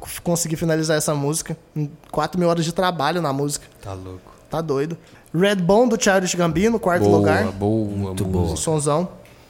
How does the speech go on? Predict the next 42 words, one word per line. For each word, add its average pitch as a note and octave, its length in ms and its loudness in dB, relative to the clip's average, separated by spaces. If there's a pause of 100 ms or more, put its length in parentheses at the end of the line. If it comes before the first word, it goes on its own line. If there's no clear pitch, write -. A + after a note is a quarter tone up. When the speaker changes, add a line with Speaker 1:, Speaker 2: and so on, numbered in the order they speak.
(180)
Speaker 1:
E F3+ 160 0
quinto G3+ 280 0
lugar F#3 260 2
é G#3+ 100 4
Vida G3+ 220 2
Louca, F#3+ 260 2
parte G3+ 360 0
um, G3+ 100 4
dos G3+ 220 -2
Racionais. D#3+ 1000 -2
Speaker 2:
Então, F3+ 300 4
assim, E3 400 2
só D3 180 0
pra D3+ 440 2 (260)
fechar B2+ 380 -2
o A2+ 80 2
assunto A2+ 440 0
aqui, D3+ 220 0
já C#3 140 2
que - 80 -4
o - 40 -4
tema D#3 220 2
é - 20 4
retrospectiva, A#2+ 880 0
nesse G#2+ 200 0
episódio G#2+ 340 -2
que - 60 -16
foi G#2+ 100 0
mais G#2+ 240 0
leve A#2 380 2
e - 40 -2
tal, C3 320 0 (400)
pra D#3 160 0
vocês, B2+ 640 0
qual C3+ 220 0
foi C3+ 300 0
a A#2+ 80 2
música A2+ 400 0
aí G#2+ 320 0 (100)
que - 60 -14
você A2+ 100 0
poderia G#2+ 500 2